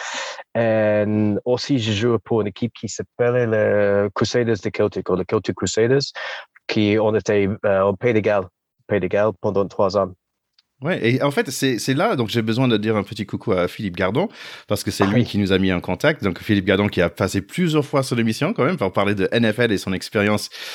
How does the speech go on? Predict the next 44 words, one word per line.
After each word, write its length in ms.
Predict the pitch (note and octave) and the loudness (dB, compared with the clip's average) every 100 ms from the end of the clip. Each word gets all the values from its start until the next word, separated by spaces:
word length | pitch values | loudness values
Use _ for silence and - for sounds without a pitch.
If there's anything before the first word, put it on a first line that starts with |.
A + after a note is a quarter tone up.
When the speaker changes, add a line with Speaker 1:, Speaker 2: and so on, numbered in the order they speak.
| - - - | -14 -10 0
Speaker 2:
euh, 360 | F#2+ F2+ F#2 F2 | 2 4 2 0
chez 180 | - | 0
moi, 260 | C3 A#2 B3 | 2 2 0
aux 60 | G2+ | 0
Carolina 400 | A2+ G#2 G2 F#2 | 0 2 2 0
Panthers 480 | G2+ A2 B2+ A2+ | -2 0 -2 0
et, 180 | F#2 F2+ | 2 2
and 100 | F2 | 0
the 40 | F2 | 0
Redskins. 500 | F#2+ G2 C#3+ D#3 - - - - - | 0 0 -2 -2 -4 -16 -18 -10 0
Euh, 240 | G2+ G2 | 2 2
Speaker 1:
Oui. 80 | B2+ | 2
Speaker 2:
et 20 | |
aujourd'hui, 560 | G#2 A2 G#2+ G#2+ B2 G2 | 0 0 0 2 4 4
il, 120 | E2+ | 2
il 100 | F#2 | -2
travaille, 360 | - F#2 F2 G2+ | -2 -2 0 0
bien 120 | F#2 | 0
sûr, 160 | - F#2+ | -2 -2
il 40 | |
est 40 | |
responsable 400 | E2+ E2+ - F2+ | -2 -2 -2 -2
de 60 | E2+ | -2
la 80 | E2 | -2
préparation 420 | F2+ E2+ D#2+ E2 | -4 -4 -4 -4
physique 340 | - D#2+ F2+ | -4 -4 -2
à, 60 | E2 | -2
à 140 | - | -2
Stade 200 | F2 G2+ | 0 0
Rochelet. 340 | E2+ E2+ G#2 B2+ - - - | 2 0 -2 -6 -8 -18 -8
Donc 180 | A#2 A2+ | -2 0
tu 100 | - | 2
l'as 120 | A#2 | 0
rencontré, 520 | A2+ A#2 B2 - C#3+ C3 | 0 0 -2 0 2 4
euh, 220 | A2+ A2 | 4 2
là-bas 240 | A#2 C3 | 2 2
en 80 | B2+ | 0
Pays 160 | B2+ C3+ | 0 0
de 60 | |
Galles ? 300 | F#3+ D#3+ F2 - _ _ _ _ - | 0 0 -2 -8 _ _ _ _ -2
Speaker 1:
Oui, 220 | D3 D3 | 0 0
c'était 300 | - - A#2 | -2 -2 0
bien 160 | A#2 A2+ | 0 0
ça. 200 | A2+ | 0